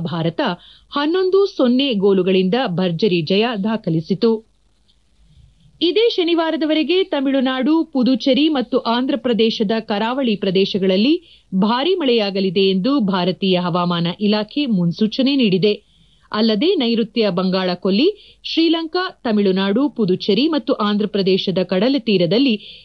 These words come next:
ಮೀನುಗಾರರು ಸಮುದ್ರಕ್ಕೆ ಇಳಿಯದಂತೆ ಹವಾಮಾನ ಇಲಾಖೆ ಎಚ್ಚರಿಕೆ ನೀಡಿದೆ. ಮಾನವ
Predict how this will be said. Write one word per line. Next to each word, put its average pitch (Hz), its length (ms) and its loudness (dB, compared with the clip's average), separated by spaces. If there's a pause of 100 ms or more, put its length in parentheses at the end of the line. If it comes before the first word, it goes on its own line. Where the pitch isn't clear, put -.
ಮೀನುಗಾರರು 233 840 2
ಸಮುದ್ರಕ್ಕೆ 214 640 0
ಇಳಿಯದಂತೆ 185 640 2 (380)
ಹವಾಮಾನ 269 540 -2 (100)
ಇಲಾಖೆ 196 460 0 (180)
ಎಚ್ಚರಿಕೆ 262 560 -2
ನೀಡಿದೆ. 202 420 0 (1800)
ಮಾನವ 359 520 0